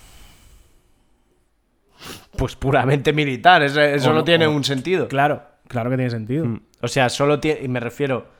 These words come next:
Speaker 1: ¿la defensa qué forma tiene? Pues pura disuasión militar.
Speaker 2: Pero pues, no, no hace falta.
Speaker 1: Eh, explícame cómo lo podríamos hacer.
Speaker 2: Pues a través de la concordia y de los abrazos.
Speaker 1: Sí, está bien, pero la concordia viene
Speaker 2: Claro,
Speaker 1: a
Speaker 2: claro.
Speaker 1: partir de la correcta disuasión
Speaker 2: Es que eso
Speaker 1: militar.
Speaker 2: va al, es que de
Speaker 1: Claro.
Speaker 2: eso va el texto,
Speaker 1: Sí.
Speaker 2: que es en plan,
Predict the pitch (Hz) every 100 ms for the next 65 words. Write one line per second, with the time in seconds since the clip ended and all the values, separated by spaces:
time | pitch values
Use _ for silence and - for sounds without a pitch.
0 | _ 117 120 117 - 151 160 156 131 135
1 | 127 123 117 139 117 101 98 - 110 113
2 | 123 123 117 117 120 123 98 131 - -
3 | 117 110 110 110 - 110 107 107 117 110
4 | 113 175 - _ _ _ _ _ _ -
5 | - 110 104 98 95 98 95 95 92 92
6 | 131 - - - 101 110 110 131 135 120
7 | 110 113 135 131 127 _ _ _ _ _
8 | - 113 104 107 107 120 - 120 - -
9 | - 131 - 170 165 180 185 139 127 123
10 | 120 120 143 151 170 170 160 170 175 196
11 | - _ - 156 170 170 151 151 170 190
12 | 180 - 165 156 170 190 175 - 165 -
13 | 165 175 202 208 220 196 156 170 160 196
14 | 202 175 175 175 147 160 180 - 127 -
15 | 135 135 147 143 147 131 -